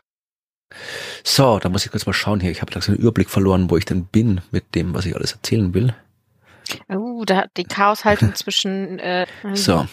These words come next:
Speaker 1: wir haben hier noch einmal eine Abbildung elf. Wir sind ja auch bald zu Ende. Wir schaffen das schon noch rechtzeitig.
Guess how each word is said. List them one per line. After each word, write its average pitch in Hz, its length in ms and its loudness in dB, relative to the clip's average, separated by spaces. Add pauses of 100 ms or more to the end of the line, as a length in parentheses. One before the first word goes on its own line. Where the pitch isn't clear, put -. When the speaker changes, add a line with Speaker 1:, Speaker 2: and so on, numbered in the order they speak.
Speaker 1:
wir 87 200 2
haben 101 160 2
hier 107 160 2
noch 104 340 2
einmal 92 300 0
eine 92 260 -6
Abbildung 98 600 0 (600)
elf. 107 380 0
Wir 98 80 0
sind 117 180 2
ja 90 60 4
auch - 60 -6
bald - 260 -2
zu - 80 -6
Ende. 123 260 4
Wir 104 100 2
schaffen - 300 -2
das 110 80 2
schon 123 120 -2
noch 117 140 -2
rechtzeitig. - 460 0